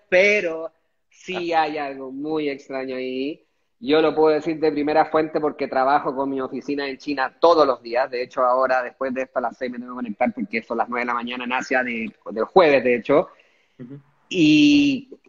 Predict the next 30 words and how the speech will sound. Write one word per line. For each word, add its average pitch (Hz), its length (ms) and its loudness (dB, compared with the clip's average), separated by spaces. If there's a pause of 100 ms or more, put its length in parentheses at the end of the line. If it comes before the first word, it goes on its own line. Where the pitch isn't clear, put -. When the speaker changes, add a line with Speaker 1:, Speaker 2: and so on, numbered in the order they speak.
Speaker 1:
ahí 147 320 2
es - 100 -4
como 165 240 0
yo 180 420 0
también 262 340 2
me 262 80 2
hago 240 140 4
la 233 60 -2
misma 359 160 -2
pregunta. 254 560 -2
Es 175 100 -6
como 254 220 -4
si 208 80 -6
no 196 80 0
hubiese 269 240 -2
pasado 247 420 0
nada. 170 560 -4
Ahora 139 320 -6
tú 208 160 -10
vas 220 240 -4
y 226 100 -6
lo 175 140 -8
están 202 260 -8
ya 196 140 -2
todos 202 240 -4
así, 208 280 -6
sin 190 240 -6
máscaras, 180 440 -4
cortando 175 460 -6
fruta, 202 460 0